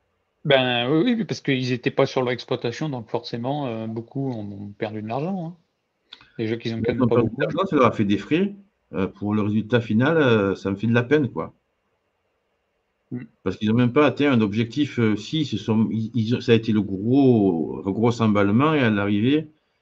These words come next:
Speaker 2: euh, ça a été, ça a été la catastrophe. Je trouve ça, je trouve ça triste.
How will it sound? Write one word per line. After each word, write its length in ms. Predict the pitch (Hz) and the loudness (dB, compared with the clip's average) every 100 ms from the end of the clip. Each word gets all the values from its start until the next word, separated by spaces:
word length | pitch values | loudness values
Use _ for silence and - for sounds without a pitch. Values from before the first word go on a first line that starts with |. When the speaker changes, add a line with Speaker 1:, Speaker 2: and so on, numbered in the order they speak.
| _ _ _ _ _ _ | _ _ _ _ _ _
Speaker 2:
euh, 480 | 95 95 87 82 76 | -2 0 0 -2 -4
ça 200 | 78 - | -4 -2
a 40 | 104 | -2
été, 220 | 98 107 95 | 0 -2 -2
ça 120 | - | -2
a 20 | 104 | 0
été 160 | 104 | 0
la 80 | 101 | -2
catastrophe. 580 | - - 117 117 151 - - _ _ _ _ | -2 0 -2 4 4 4 -8 _ _ _ _
Je 60 | 85 | -10
trouve 200 | - 110 | -2 0
ça, 300 | 107 98 87 | 2 2 0
je 60 | |
trouve 140 | - 113 | -6 -4
ça 120 | 123 | -2
triste. 400 | 117 170 - 92 | -2 -6 -6 -12